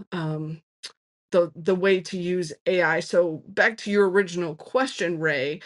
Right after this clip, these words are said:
about there's already stuff out there. It's your uniqueness and your, y-, your stories and the way you teach that's gonna attract your students. So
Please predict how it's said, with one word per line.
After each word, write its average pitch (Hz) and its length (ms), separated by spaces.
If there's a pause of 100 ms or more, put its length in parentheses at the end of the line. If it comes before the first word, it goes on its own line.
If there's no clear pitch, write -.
(300)
about 175 560 (100)
there's 185 240
already 185 300
stuff - 400
out 196 260
there. 151 300 (320)
It's 196 320
your 202 580
uniqueness 190 1000
and 165 200
your, 175 420
y-, 160 400 (180)
your 185 240
stories 175 680
and 170 220
the 160 80
way 160 140
you 165 240
teach 160 400 (240)
that's - 200
gonna 175 240
attract 139 440
your 151 120
students. - 720
So 170 460